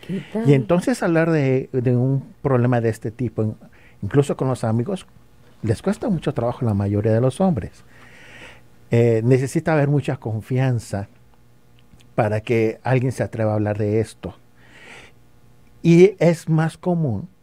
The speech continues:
Speaker 2: que las mujeres acudan a servicios médicos o a servicios profesionales cuando notan que hay algo extraño que a que lo hagan los hombres.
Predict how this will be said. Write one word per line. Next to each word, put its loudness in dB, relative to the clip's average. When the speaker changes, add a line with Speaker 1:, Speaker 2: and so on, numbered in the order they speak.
Speaker 2:
que 0
las -2
mujeres -2
acudan -2
a -4
servicios -4
médicos -2
o -4
a -10
servicios -8
profesionales -4
cuando 2
notan 0
que 0
hay 4
algo 2
extraño -2
que 2
a 0
que -4
lo 2
hagan 0
los -4
hombres. -14